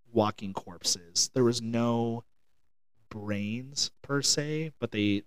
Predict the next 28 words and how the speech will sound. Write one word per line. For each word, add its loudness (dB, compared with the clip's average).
this -4
is -6
when, -2
like, -8
zombies, -4
if -12
you -4
were 0
bitten -4
or -4
scratched, 0
like, -8
you -20
became -10
a -12
zombie. -8
Like, -14
this 0
is -4
where, 2
like, -4
the -12
actual -8
epidemic -14
portion -2
of -14
it -16
became. -16